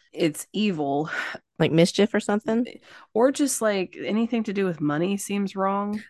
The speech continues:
Speaker 1: Because, again, like, this was all pretty harmless, what, what they've described. And,
Speaker 2: Mm-hmm.
Speaker 1: and it was only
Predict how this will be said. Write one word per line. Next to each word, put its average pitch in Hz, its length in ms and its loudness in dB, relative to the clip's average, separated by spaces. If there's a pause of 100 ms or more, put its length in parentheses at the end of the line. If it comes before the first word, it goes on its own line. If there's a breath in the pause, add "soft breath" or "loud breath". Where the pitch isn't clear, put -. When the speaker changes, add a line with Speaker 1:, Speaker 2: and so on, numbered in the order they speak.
(160)
Speaker 1:
Because, 196 340 0
again, 180 400 -2
like, 165 220 -2
this 208 220 -2
was 202 160 -2
all 180 160 4
pretty 175 260 0
harmless, 202 720 0
what, 170 180 0
what 170 180 -4
they've 160 380 0
described. 160 720 -2 (300 loud breath)
And, 180 300 2
Speaker 2:
Mm-hmm. 185 280 0
Speaker 1:
and 185 160 0
it 170 160 4
was 180 160 -2
only 170 760 0